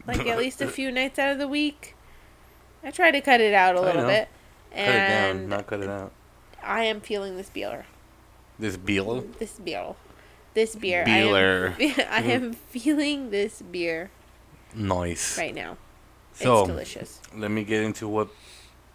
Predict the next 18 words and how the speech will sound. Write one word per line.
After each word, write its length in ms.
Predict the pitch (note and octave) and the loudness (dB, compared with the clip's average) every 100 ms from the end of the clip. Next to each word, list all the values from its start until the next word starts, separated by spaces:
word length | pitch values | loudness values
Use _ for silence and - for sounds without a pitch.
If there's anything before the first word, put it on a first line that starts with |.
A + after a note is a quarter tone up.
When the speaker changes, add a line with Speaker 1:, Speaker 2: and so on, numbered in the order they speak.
| - | -14
Speaker 2:
the 160 | A#2 | -8
reviewers 720 | A#2+ C3 B2 E3+ D#3 G2+ E2+ | -4 -4 -4 0 2 2 -2
thought 400 | - - F#2 F2+ - - - - | -6 -6 -6 -6 -14 -20 -20 -18
Speaker 1:
Do 400 | - G#3 A3+ C#4 | -12 -10 -8 -6
Speaker 2:
about 260 | G#2 G2 F#2 | -2 0 -2
it. 60 | F2+ | -4
Speaker 1:
tell. 460 | C3 D3 - - - - - - - - - - - - - - - - - - - - | -4 -4 -6 -8 -18 -20 -20 -20 -20 -20 -20 -20 -20 -20 -20 -20 -20 -20 -20 -20 -16 -6
Speaker 2:
So 140 | D3+ | -2
the 120 | C#3+ | 2
reviewers, 540 | C#3 B2+ F3+ D3+ C3 B2+ | 2 4 8 10 10 6
for 220 | - A#2+ | 2 4
the 120 | A2+ | 4
look, 460 | A2 C3 G#2+ - - - | 2 2 0 -4 -12 -10
they 220 | G#2+ A2+ | -6 -4
said 260 | A#2+ - A2 | -4 -2 0
it 120 | G#2 | 0
was 260 | G2 G#2 F#2+ | -2 -4 -2
a 360 | G2+ G2+ G2 | -2 -2 -4